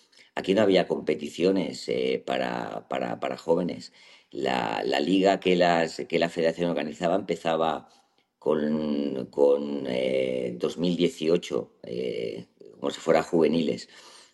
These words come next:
Entonces, claro, yo empecé a, me, me sorprendí un poquito y empecé a,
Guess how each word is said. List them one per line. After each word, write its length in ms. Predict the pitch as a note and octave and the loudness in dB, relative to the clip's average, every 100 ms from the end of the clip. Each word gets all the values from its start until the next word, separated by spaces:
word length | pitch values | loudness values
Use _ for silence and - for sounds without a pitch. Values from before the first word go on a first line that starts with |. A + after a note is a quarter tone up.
| - | -20
Entonces, 140 | - - | -4 0
claro, 200 | E2+ E2+ | 4 4
yo 100 | D#2+ | 2
empecé 460 | D#2+ E2 - E2 | 2 0 4 4
a, 720 | D#2+ D2 C2+ B1+ A1 G1+ G1+ G1+ | 4 0 -2 -4 -4 -6 -8 -10
me, 260 | C2 C2+ C2 | -8 -6 -6
me 120 | B1 | -8
sorprendí 440 | - B1+ C2+ D2+ | -8 -6 -4 -2
un 100 | D#2+ | -2
poquito 320 | D#2+ D#2 E2 | -2 -2 2
y 80 | F#2 | 2
empecé 460 | D#2+ D#2 C2 C#2+ C#2+ | 2 -2 -4 0 2
a, 380 | C#2 C2+ B1+ | 2 0 -2